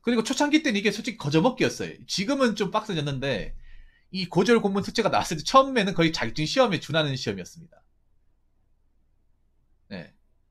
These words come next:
자격증 시험에 준하는 거의 그 정도 수준이라 가지고 거의 쫙, 근데 첫 번째 일 기생들은 좀 거저 빨았죠. 일 기, 이 기, 한 삼 기까지는 좀 솔직히 좀 이런 말 하면 그분들이 기분 나쁠 수도 있지만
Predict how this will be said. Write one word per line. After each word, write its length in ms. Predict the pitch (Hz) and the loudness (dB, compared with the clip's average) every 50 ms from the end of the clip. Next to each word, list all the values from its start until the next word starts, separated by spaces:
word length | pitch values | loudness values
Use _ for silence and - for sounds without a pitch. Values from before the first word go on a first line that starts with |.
| _ _ _ _ _ _ _ _ _ _ _ _ _ _ _ _ _ _ _ _ _ _ _ _ _ _ _ _ _ _ _ _ _ _ _ | _ _ _ _ _ _ _ _ _ _ _ _ _ _ _ _ _ _ _ _ _ _ _ _ _ _ _ _ _ _ _ _ _ _ _
자격증 340 | - - 120 123 - 147 143 | -8 -8 -8 -6 -6 -8 -6
시험에 240 | 135 - 175 139 113 | -4 -4 -4 -4 -4
준하는 500 | - - 120 120 113 110 101 87 78 - _ _ _ _ _ _ _ _ _ _ _ _ _ _ _ _ _ _ _ _ _ _ _ _ _ _ _ _ _ _ _ _ _ _ _ _ _ _ _ _ _ _ _ _ _ _ - | -6 -6 -4 -2 -2 -2 -4 -8 -10 -14 _ _ _ _ _ _ _ _ _ _ _ _ _ _ _ _ _ _ _ _ _ _ _ _ _ _ _ _ _ _ _ _ _ _ _ _ _ _ _ _ _ _ _ _ _ _ -4
거의 200 | - 127 127 127 | -2 -2 -2 -2
그 80 | - | -2
정도 160 | 135 156 156 | -2 -2 -2
수준이라 380 | 156 156 226 196 208 175 143 113 | -2 -2 -2 -2 0 2 2 2
가지고 340 | 107 101 92 104 98 90 - _ | 0 -2 -4 -6 -10 -10 -14 _
거의 180 | _ - 160 160 | _ -2 -2 0
쫙, 160 | 165 180 151 - - - _ _ _ _ - | 0 -2 -4 -4 -6 -18 _ _ _ _ -16
근데 160 | - 156 151 | -14 -12 -10
첫 200 | - - 233 - | -8 -10 -6 -2
번째 460 | - 240 214 202 - 101 - - - - _ - - - - - _ _ _ _ _ - | -2 -2 -2 -2 -6 -6 -8 -8 -12 -20 _ -20 -20 -20 -20 -20 _ _ _ _ _ -4
일 180 | - 240 254 | -2 -2 0
기생들은 540 | 240 269 254 233 202 185 180 160 151 131 120 | 0 0 0 0 0 0 0 0 0 -2 -4
좀 340 | - 147 135 113 95 85 - _ | -4 -6 -6 -6 -6 -10 -12 _
거저 240 | - 123 120 175 - | -10 -6 -6 -4 0
빨았죠. 300 | - 170 160 147 - - | 2 2 2 0 -4 -4
일 200 | - 220 233 226 | -4 -4 -4 -2
기, 160 | 220 202 160 | 0 2 2
이 40 | 156 | 2
기, 160 | 156 170 160 | 2 2 2
한 180 | 160 135 120 113 | 2 2 0 -2
삼 200 | 113 - 220 220 | -2 -4 -4 -2
기까지는 680 | 226 233 233 - 147 127 131 139 156 143 113 95 87 - - | -2 -2 4 4 4 4 4 -2 -2 -2 -4 -6 -8 -12 -14
좀 140 | - - 156 | -10 -8 -8
솔직히 300 | 135 196 196 208 185 175 | -6 -6 -6 -6 -6 -4
좀 300 | - 185 147 117 92 - _ _ - - _ _ _ _ _ | -4 -4 -6 -6 -10 -12 _ _ -20 -20 _ _ _ _ _
이런 200 | - 185 214 220 | -6 -4 -2 2
말 120 | 226 220 208 | 4 4 4
하면 200 | 196 175 160 - | 4 2 0 -2
그분들이 340 | - 151 160 190 165 156 | -4 -4 -4 -4 -6 -6
기분 160 | 135 - 127 135 | -6 -6 -6 -4
나쁠 240 | 131 113 - 156 | -4 -4 -4 -6
수도 160 | 151 - - 135 | -10 -6 -6 -6
있지만 420 | 117 - 139 131 143 143 147 143 | -6 -4 -6 -8 -8 -8 -10 -12